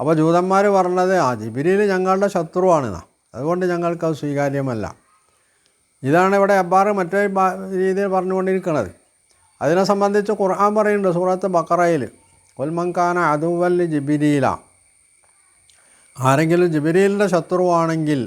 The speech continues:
"ഫഇന്നഹു നസ്സലഹു അലാ ഖൽബിക ബിഇദ്നില്ലാ", അള്ളാഹുവിൻ്റെ അനുമതിയോടുകൂടി നിൻ്റെ ഹൃദയത്തിൽ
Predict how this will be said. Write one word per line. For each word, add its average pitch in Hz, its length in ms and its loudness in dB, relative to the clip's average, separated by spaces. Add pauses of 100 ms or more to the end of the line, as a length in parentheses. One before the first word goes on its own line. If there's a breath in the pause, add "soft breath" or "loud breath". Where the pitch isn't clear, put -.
(140)
"ഫഇന്നഹു 160 600 -4
നസ്സലഹു 156 640 -2
അലാ 151 260 0
ഖൽബിക 143 520 -6
ബിഇദ്നില്ലാ", 127 720 -4 (960 soft breath)
അള്ളാഹുവിൻ്റെ 160 540 2
അനുമതിയോടുകൂടി 170 840 0
നിൻ്റെ 160 280 -2
ഹൃദയത്തിൽ 160 680 -2